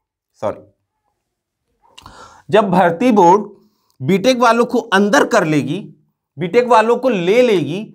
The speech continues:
बीटेक वालों को पास कर देगी, ठीक है, उसके बाद डिप्लोमा वालों को दिक्कत होगा। फिर आप कोर्ट केस कर सकते हैं कि ऐसा ऐसा है।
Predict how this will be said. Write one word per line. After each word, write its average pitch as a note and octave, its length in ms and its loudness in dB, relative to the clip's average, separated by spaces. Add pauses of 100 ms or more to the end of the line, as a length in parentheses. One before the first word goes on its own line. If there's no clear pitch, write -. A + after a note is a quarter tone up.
(240)
बीटेक F#3+ 320 0
वालों A#3+ 280 2
को A3+ 120 -2 (100)
पास F#3+ 420 2
कर G#3+ 140 2
देगी, E3 360 0 (460)
ठीक G3+ 180 0
है, G3 280 2 (260)
उसके C#4+ 320 2
बाद A#3 280 2
डिप्लोमा A3+ 460 0
वालों G#3+ 260 0
को F3 120 -6
दिक्कत F3 400 -2
होगा। G#3 300 2 (640)
फिर D4+ 180 4
आप C#4 220 2
कोर्ट C4+ 280 0
केस C4 180 -4
कर A3+ 180 0
सकते A3 360 -2
हैं C4 180 -2
कि C4+ 140 -4
ऐसा G#3+ 340 4
ऐसा F#3 280 2
है। D#3+ 200 -2